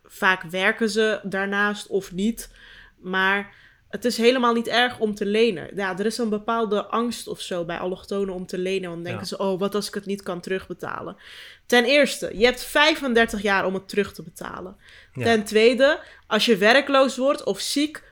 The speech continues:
Speaker 1: hoef je het niet terug te betalen.
Speaker 2: Ja,
Speaker 1: Ik heb
Speaker 2: het is
Speaker 1: zelfs
Speaker 2: rentevrij.
Speaker 1: gehoord, ja, precies. Ik heb zelfs gehoord dat als je naar het buitenland verhuist, dat je het niet hoeft terug te betalen, hè. Dat is
Speaker 2: Ah, ja.
Speaker 1: wel echt de chillste lening die je ooit in je leven gaat krijgen.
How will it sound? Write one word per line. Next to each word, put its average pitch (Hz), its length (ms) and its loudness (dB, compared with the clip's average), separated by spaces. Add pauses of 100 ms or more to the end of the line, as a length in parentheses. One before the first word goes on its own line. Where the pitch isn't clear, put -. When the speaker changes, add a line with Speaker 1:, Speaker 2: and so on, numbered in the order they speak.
(120)
Speaker 1:
hoef 285 300 4
je 226 140 6
het 180 160 -2
niet 165 200 -10
terug 165 260 -6
te 170 100 -8
betalen. 165 600 -10 (380)
Speaker 2:
Ja, 110 260 -8
Speaker 1:
Ik - 140 -10
heb 247 100 4
Speaker 2:
het - 0 -
is - 60 -2
Speaker 1:
zelfs 302 260 6
Speaker 2:
rentevrij. 262 280 6 (120)
Speaker 1:
gehoord, 330 200 -6 (800)
ja, 208 240 0
precies. 220 360 -4
Ik 220 120 2
heb 247 140 2
zelfs 269 360 4
gehoord 262 340 6
dat 247 120 2
als 214 200 0
je 254 60 -4
naar 233 160 0
het 175 160 -6
buitenland 277 600 2
verhuist, 254 440 0
dat 233 140 2
je 247 60 -2
het 240 80 -6
niet 233 160 2
hoeft 233 220 0
terug 254 220 2
te 180 120 -2
betalen, 165 500 -6
hè. 240 60 -10 (580)
Dat 185 160 -2
is 208 80 2
Speaker 2:
Ah, 202 60 0
ja. 220 60 6
Speaker 1:
wel 220 180 6
echt 277 300 2
de 254 180 0
chillste 339 540 4
lening 269 440 4
die 208 80 -2
je 208 160 2
ooit 262 280 6
in 247 80 0
je 233 100 6
leven 220 300 2
gaat 202 180 -6
krijgen. 180 580 -8